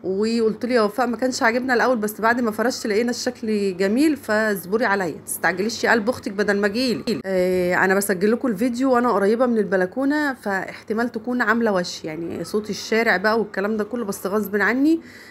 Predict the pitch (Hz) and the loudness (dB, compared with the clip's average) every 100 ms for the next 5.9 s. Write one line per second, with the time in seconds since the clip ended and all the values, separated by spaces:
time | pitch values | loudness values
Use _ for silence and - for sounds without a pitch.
0 | - 170 196 208 202 214 220 208 208 220 | -16 -6 -2 0 0 -2 -2 -4 -2 0
1 | 196 - 202 208 202 208 220 214 190 208 | 0 -2 -2 0 2 2 0 -2 -4 -4
2 | 202 185 175 165 214 208 185 233 269 277 | -4 -4 -4 -2 0 2 2 0 0 0
3 | 262 214 185 185 247 - 214 214 214 226 | 2 0 -2 -2 -4 0 0 0 -4 -6
4 | 196 214 226 190 127 113 175 220 226 220 | -2 0 0 -2 -4 -6 -4 -2 -2 -2
5 | 190 190 208 202 220 185 190 165 147 | -4 -2 -2 0 0 0 -4 -6 -10